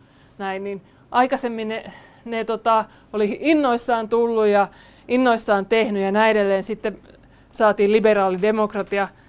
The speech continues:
ja he totesikin, että no ei he nyt viiti enää tähän ottaa osaa, että he nyt menee pitämään huolta esimerkiksi siitä, että perhe saa elannon tai jotain muuta. Että,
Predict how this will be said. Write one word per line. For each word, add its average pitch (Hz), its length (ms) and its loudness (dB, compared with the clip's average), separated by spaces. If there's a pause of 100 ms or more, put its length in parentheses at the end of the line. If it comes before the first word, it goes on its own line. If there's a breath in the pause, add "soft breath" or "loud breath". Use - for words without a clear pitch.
(400 soft breath)
ja 214 60 -2
he 214 120 0
totesikin, 226 560 0
että 208 300 0 (480)
no 254 80 -6
ei 269 300 2
he 247 100 -4
nyt 240 220 -4
viiti 214 460 -4 (180)
enää 208 340 -4
tähän 196 420 -6
ottaa 190 420 -8
osaa, 220 420 -2
että 196 300 -6 (200)
he 240 120 -4
nyt 226 180 -6 (340)
menee 190 360 -6 (580 loud breath)
pitämään 214 360 2
huolta 202 280 0
esimerkiksi 196 460 -8
siitä, 190 280 -2
että 190 160 -10
perhe 208 260 -4
saa 190 260 -6
elannon 190 460 -6
tai 175 180 -10
jotain 196 260 -12
muuta. 214 260 -10 (640 loud breath)
Että, 202 420 -2